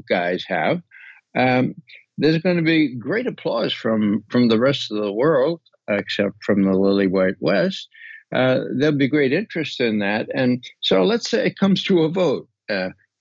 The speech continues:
uh, you know, Russia and China, we know wh-, how they would vote. <laughs> Is the U S and Britain and France gonna be in the unenviable position of, of voting against this kind of thing? Of course they are.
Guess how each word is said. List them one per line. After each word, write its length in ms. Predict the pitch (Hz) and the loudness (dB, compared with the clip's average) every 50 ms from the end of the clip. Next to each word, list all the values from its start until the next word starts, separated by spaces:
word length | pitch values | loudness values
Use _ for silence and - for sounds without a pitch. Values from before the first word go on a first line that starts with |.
| _ _ | _ _
uh, 400 | 92 95 90 92 90 87 82 82 82 - - - - - - - - - - _ _ _ _ | -4 -2 -2 -2 -2 -2 -2 -2 -2 -4 -6 -8 -10 -14 -14 -16 -18 -20 -20 _ _ _ _
you 180 | - 104 - 110 | 0 2 2 2
know, 140 | 101 82 73 | 2 2 2
Russia 580 | 73 - - - 98 101 123 135 - - 160 | 0 2 2 2 2 4 2 2 2 2 2
and 140 | 147 123 113 | 2 2 2
China, 440 | - 123 117 143 185 190 143 117 110 | 0 0 -2 0 -2 -2 -2 -4 -4
we 160 | 107 117 120 | -4 -6 -4
know 280 | 120 120 110 110 107 104 | -4 -2 -2 -2 0 -2
wh-, 120 | 98 - | -2 -4
how 200 | - 98 82 69 | -4 -4 -6 -4
they 140 | 69 95 - | -4 -2 -2
would 220 | - 104 90 85 | 0 0 0 0
vote. 300 | 92 90 82 101 - - - _ _ _ _ _ _ | 0 0 2 2 0 0 -4 _ _ _ _ _ _
<laughs> 320 | _ _ _ _ _ _ - - - - - - - - - - - 202 - 98 101 156 - - - 104 - 107 - - - | _ _ _ _ _ _ -4 -4 -2 -2 -4 -8 -10 -8 -6 0 0 0 2 2 0 0 0 -2 -4 -2 -2 -2 -2 -4 -2
Is 140 | - 143 135 | 0 0 2
the 100 | 143 147 | 4 4
U 240 | 151 165 185 196 190 | 2 2 2 0 -2
S 340 | 180 180 208 196 - - - | -2 -2 -2 -4 -4 -8 -4
and 300 | 180 151 143 135 123 113 | -2 -2 -2 -2 -2 0
Britain 360 | 151 165 180 196 311 - 147 | 0 0 0 0 -2 -2 0
and 160 | 143 139 131 | 0 0 -2
France 380 | - - 147 156 180 190 190 - | -2 0 0 0 0 0 -2 -6
gonna 260 | - - 165 151 143 | -4 -2 0 0 2
be 200 | 131 135 135 135 | 2 2 2 2
in 160 | 131 131 127 123 | 2 2 0 0
the 260 | 123 120 123 - - - _ _ _ _ _ - - - _ - | -2 -2 -4 -10 -16 -20 _ _ _ _ _ -20 -20 -16 _ 0
unenviable 920 | 147 170 185 151 139 151 175 165 151 170 156 135 120 104 - - 98 95 | 2 4 4 4 4 2 2 2 2 2 2 2 0 -2 -4 -8 -10 -6
position 720 | - 101 95 - - 95 95 127 151 - - 240 247 226 180 | -4 -4 -4 -2 0 0 2 2 0 0 -2 -2 -2 0 0
of, 180 | 104 98 101 - - | 0 0 -2 -2 -2
of 180 | 80 95 92 87 | -2 -2 -2 -2
voting 360 | 82 101 110 127 131 131 127 | 0 2 2 2 4 2 2
against 480 | 120 113 101 87 110 123 143 139 - - | 2 0 0 0 0 -2 -2 -2 -4 -4
this 180 | - 71 - | -4 -4 -4
kind 220 | - - 135 135 135 | -4 -2 0 0 0
of 80 | 131 135 | 0 0
thing? 100 | 165 165 | 0 -2
Of 60 | 165 | 0
course 300 | - 330 339 240 - - | -2 -2 -2 -2 -2 0
they 160 | 190 151 127 | 0 2 2
are. 340 | 113 98 80 67 64 62 - | 2 2 0 -2 -4 -6 -8